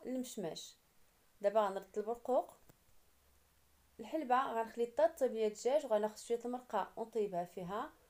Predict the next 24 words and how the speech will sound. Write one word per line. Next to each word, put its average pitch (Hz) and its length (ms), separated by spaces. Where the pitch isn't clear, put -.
والزعفران 214 520
شاره 208 400
هي 220 160
اخر 247 340
مرحله 214 360
غنديرها 190 460
باش 254 200
يبقى - 200
ليا 240 140
البنه 226 280
ديالو. 208 340
بالنسبه 285 400
للبيض، 208 320
بيان 190 180
سور 254 260
غادي 190 220
نسلقوه 196 400
حتى - 240
هو 175 480
ونحطو - 380
على 190 240
جنب 190 400
تربي 247 220
نقدمو. 180 520